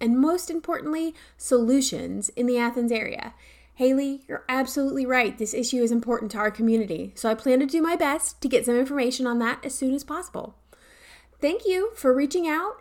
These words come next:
and for sharing your story with me. If you have suggestions you want to make, please reach out on social media platforms or email littledecisionspodcast at gmail dot com. Thanks again, Haley, for your kindness.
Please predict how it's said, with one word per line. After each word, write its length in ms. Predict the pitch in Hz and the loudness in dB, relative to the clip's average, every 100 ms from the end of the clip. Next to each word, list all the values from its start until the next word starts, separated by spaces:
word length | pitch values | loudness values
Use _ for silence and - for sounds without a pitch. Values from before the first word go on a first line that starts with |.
| - | -8
and 140 | 285 | -4
for 80 | 311 | -4
sharing 340 | 294 330 330 | -2 0 2
your 120 | 311 294 | 2 0
story 340 | 294 269 254 | 0 2 2
with 160 | 185 185 | 0 -4
me. 240 | - 208 - _ _ _ 226 | -8 -10 -14 _ _ _ -2
If 240 | 247 - | -2 0
you 180 | 392 571 | 2 2
have 160 | 349 262 | -2 -2
suggestions 680 | 254 220 196 190 233 214 208 | -4 -2 -2 -2 -4 -2 -2
you 100 | 247 | 0
want 160 | 262 | 0
to 60 | 277 | 2
make, 380 | 262 269 - - - | 0 -2 -8 -20 -18
please 480 | - 339 339 330 | -8 -2 0 -2
reach 180 | 320 294 | -2 -2
out 160 | 294 277 | 0 0
on 140 | 269 | 0
social 260 | 269 262 269 | -2 -2 0
media 280 | 262 254 262 | 0 0 -2
platforms 680 | 269 - - 302 302 311 - - - - | -2 -4 -2 0 0 -2 -6 -20 -14 -6
or 120 | - | -2
email 480 | 302 359 370 403 466 | 0 2 2 0 -2
littledecisionspodcast 1600 | 277 269 294 339 339 - 320 302 302 - 285 254 254 254 311 - - | 4 6 6 4 0 0 0 2 0 -2 -2 -2 -4 -6 -6 -8 -8
at 160 | 262 269 | -4 -2
gmail 400 | 247 254 247 247 | 2 2 4 4
dot 200 | 254 240 | 2 0
com. 360 | 370 320 226 - _ - - - | -2 -2 -4 -12 _ -20 -20 -2
Thanks 220 | 254 262 294 | 2 4 4
again, 220 | 330 311 | 2 2
Haley, 300 | 277 262 254 | 2 2 2
for 140 | 240 | 0
your 140 | 247 226 | 0 0
kindness. 720 | 220 220 202 170 190 - | -2 -4 -2 -4 -6 -10